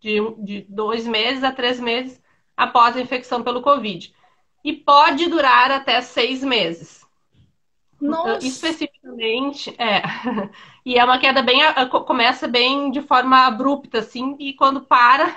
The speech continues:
Speaker 1: <laughs> cessa de forma abrupta também. Especificamente, pra essa queda pós-covid, que também, como citei, é, po-, podemos pensar e relacionar uma queda pós-dengue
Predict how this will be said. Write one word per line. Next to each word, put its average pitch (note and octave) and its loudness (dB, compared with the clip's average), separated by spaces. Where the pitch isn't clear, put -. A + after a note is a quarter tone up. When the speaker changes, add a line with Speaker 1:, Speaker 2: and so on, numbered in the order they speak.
Speaker 1:
<laughs> C#4 -14
cessa B3+ -2
de C4+ -8
forma B3+ 2
abrupta B3 -4
também. C4 -4
Especificamente, D#4+ 0
pra D#4+ 4
essa C#4+ -2
queda A#3+ -2
pós-covid, A3+ 0
que A3 -14
também, A3+ -4
como G#3+ -4
citei, G#3+ -4
é, - -8
po-, A3+ 2
podemos A#3 -4
pensar A3+ 0
e A3+ 0
relacionar A#3 0
uma G#3+ 0
queda A3 -2
pós-dengue G#3+ 0